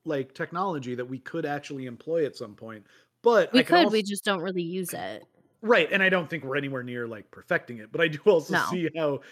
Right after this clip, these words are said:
Speaker 1: even just the, the most basic concept of that being, like, real science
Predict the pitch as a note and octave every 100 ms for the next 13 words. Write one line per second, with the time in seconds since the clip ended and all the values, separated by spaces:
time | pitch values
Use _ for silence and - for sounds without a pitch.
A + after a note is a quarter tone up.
0 | - - F3 E3 D#3+ C3+ E3+ E3 - C3
1 | C#3 B2+ A2+ C#3+ C#3+ C#3 - A2+ C#3+ C#3
2 | C#3+ - D3 C#3 C3 C#3 B2 - C3 A2+
3 | B2+ B2 - C3+ B2 A#2+ A2 G#2 A#2+ A2
4 | F#3 F#3 B2 A2